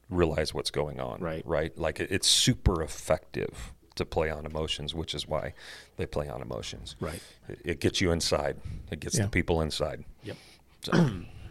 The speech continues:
Speaker 2: Uh, and the last thing on the list is that, uh, characteristic of a false teacher is that they compromise the truth.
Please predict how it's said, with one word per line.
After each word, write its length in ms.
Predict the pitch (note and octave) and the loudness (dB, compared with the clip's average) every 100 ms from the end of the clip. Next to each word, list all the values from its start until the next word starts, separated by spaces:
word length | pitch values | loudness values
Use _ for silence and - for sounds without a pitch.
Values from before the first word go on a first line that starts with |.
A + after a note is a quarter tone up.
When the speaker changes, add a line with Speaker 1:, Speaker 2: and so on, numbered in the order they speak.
| - - - - | -10 -12 0 4
Speaker 2:
Uh, 140 | G#2+ | 6
and 140 | G#2+ A#2+ | 6 6
the 80 | |
last 320 | G2 G2+ - - | 8 8 6 0
thing 280 | F#2+ F#2+ - | -2 -2 0
on 140 | F#2+ | 0
the 80 | F#2 | 2
list 320 | F2+ F2+ F2 | 4 4 2
is 160 | F#2 F#2 | -4 0
that, 260 | F#2 - | 0 0
uh, 220 | D3 G2 F2 | -2 -2 -2
characteristic 720 | - F#2+ F#2+ F#2 A#2 - - | -4 0 0 0 -4 -6 -4
of 120 | - | -4
a 80 | F#2 | -4
false 260 | F2 F#2 F2 | 2 2 4
teacher 300 | - F#2 G2 | -2 4 4
is 80 | F2+ | 4
that 80 | |
they 80 | F#2 | -2
compromise 680 | F2 - G2 F#2+ F2+ F2 - | 0 2 2 0 -4 -6 -10
the 80 | - | -16
truth. 460 | - F#2+ F2+ - | -12 -10 -12 -16